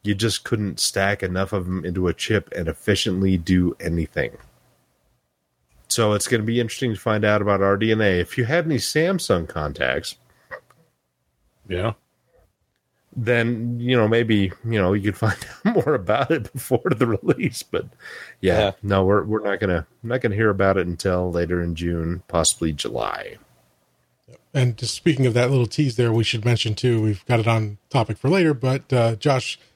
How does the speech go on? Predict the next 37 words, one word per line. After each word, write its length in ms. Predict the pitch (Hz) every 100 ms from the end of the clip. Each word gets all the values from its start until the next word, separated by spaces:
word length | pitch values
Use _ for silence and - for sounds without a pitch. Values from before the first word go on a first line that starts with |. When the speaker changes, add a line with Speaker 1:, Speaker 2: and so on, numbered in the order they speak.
| _ -
Speaker 4:
just 140 | -
can't, 240 | 208 165 - _
he 60 | -
can't 200 | 214 170
wait 140 | 202
his 120 | 175
turn. 220 | - 185 123
He's 120 | 113
gotta 200 | 135 131
keep 200 | - 135
bringing 240 | 143 131
things 220 | 120 120 120
up. 160 | 95
But 160 | - 104
yes, 340 | 120 101 - - _ _ - -
Speaker 1:
I 140 | 160
gotta, 360 | 135 190 240 131
Speaker 4:
Samsung 60 |
Speaker 1:
but 120 | 143 175
you, 160 | 233
you 160 | 247 262
know 80 | 262
what? 200 | 254 240
We 80 |
Speaker 3:
He's 80 | 220
Speaker 1:
gotta 180 | 240 196
Speaker 3:
trying 100 | 254
to 60 | 269
Speaker 1:
keep 80 | 269
Speaker 3:
move 20 |
Speaker 1:
it 40 | -
Speaker 3:
us 40 |
Speaker 1:
rolling. 240 | 285 - -
Speaker 3:
along. 260 | 277 127 - _ _
Speaker 4:
Mm-hmm. 220 | 143 120 143
Speaker 3:
Yeah. 240 | 240 190
Speaker 4:
Yep. 180 | 131